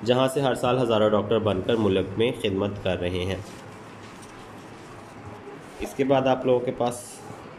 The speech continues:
देखें, मुल्क में इलाज के लिए बहुत से अस्पताल कायम हुए हैं। कुछ स-, अस्पताल सरकारी हैं जबकि कुछ प्राइवेट हैं। हुकूमत ने कुछ इदारे ऐसे भी बनाए हैं जो सेहत के इदारों में अमले की तरबियत के लिए हैं। इनमें डिस्पेंसर, नर्सिंग का शोबा बहुत अहम है।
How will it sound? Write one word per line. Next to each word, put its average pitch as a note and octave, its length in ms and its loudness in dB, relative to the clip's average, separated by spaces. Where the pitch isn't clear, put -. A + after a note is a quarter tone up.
देखें, G#2+ 340 0
मुल्क C#3 260 8
में D3 280 6
इलाज B2+ 380 6
के D#3 100 0
लिए C#3+ 120 6
बहुत C3 300 4
से D3+ 80 4
अस्पताल A#2+ 440 2
कायम A2 320 2
हुए B2 240 4
हैं। B2 260 2
कुछ C3+ 160 4
स-, - 140 -2
अस्पताल B2 600 4
सरकारी A2+ 480 2
हैं C3 160 4
जबकि A#2 280 2
कुछ A2+ 200 -2
प्राइवेट F#2 420 4
हैं। G#2 200 0
हुकूमत A#2 420 4
ने C3 60 4
कुछ C3 220 0
इदारे A2+ 280 6
ऐसे A2 240 4
भी B2+ 100 2
बनाए A#2 280 4
हैं B2 300 0
जो C3 80 6
सेहत B2+ 360 4
के D3 60 8
इदारों A#2 280 8
में B2 120 6
अमले A#2 240 6
की B2 100 2
तरबियत G#2+ 480 4
के A2+ 80 6
लिए F#2+ 240 4
हैं। F#2 160 0
इनमें B2 320 6
डिस्पेंसर, B2+ 680 4
नर्सिंग A2+ 460 4
का B2 100 4
शोबा A2 340 4
बहुत G#2 300 2
अहम F2+ 240 0
है। E2+ 60 -6